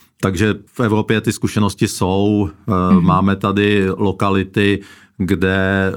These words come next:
Speaker 1: je masivní přebytek energie a tam se ten vodík přímo nabízí. Jsou to, tuším, že to patří Dánsku,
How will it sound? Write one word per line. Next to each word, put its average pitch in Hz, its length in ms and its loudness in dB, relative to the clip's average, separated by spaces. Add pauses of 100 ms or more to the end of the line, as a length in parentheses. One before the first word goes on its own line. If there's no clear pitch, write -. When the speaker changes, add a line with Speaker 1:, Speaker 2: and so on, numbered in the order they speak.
(100)
Speaker 1:
je 98 400 0
masivní 92 480 0
přebytek 98 420 -2
energie 95 640 0
a 92 80 -4
tam 90 180 -2
se 95 120 -4
ten 98 140 0
vodík 95 360 -2
přímo 98 320 0
nabízí. 92 640 0
Jsou 87 320 -2
to, 92 640 -2
tuším, 92 280 -4
že 87 80 -2
to 90 100 -2
patří - 300 -6
Dánsku, 90 640 -2